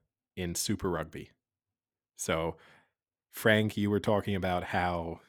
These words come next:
the University of Connecticut might be the most dominant team in their respective sport. Well,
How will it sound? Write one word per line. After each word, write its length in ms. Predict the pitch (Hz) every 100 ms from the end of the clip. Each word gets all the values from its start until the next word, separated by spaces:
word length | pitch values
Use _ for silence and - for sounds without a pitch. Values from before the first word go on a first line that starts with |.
| _ _ _ _ -
the 180 | 110
University 420 | 104 104 101 - 101
of 40 |
Connecticut 440 | - 101 90 - 92
might 240 | 95 95
be 80 | 95
the 80 | 90
most 500 | 92 92 101 - -
dominant 400 | 101 95 95 95
team 400 | - 101 104 104 _ _
in 140 | 98 92
their 160 | 90
respective 480 | 87 - 98 - 90
sport. 380 | - - 104 113 - _ _
Well, 280 | 101 92 -